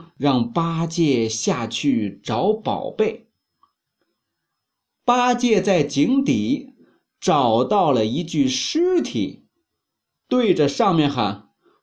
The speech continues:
：“猴哥儿，哪里有什么宝贝？这，这，这，这，这，这，只有一具尸体啊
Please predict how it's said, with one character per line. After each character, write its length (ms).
：“猴 960
哥 140
儿， 1120
哪 520
里 140
有 200
什 140
么 160
宝 560
贝？ 1300
这， 240
这， 160
这， 220
这， 200
这， 200
这， 200
只 280
有 180
一 160
具 200
尸 320
体 260
啊 460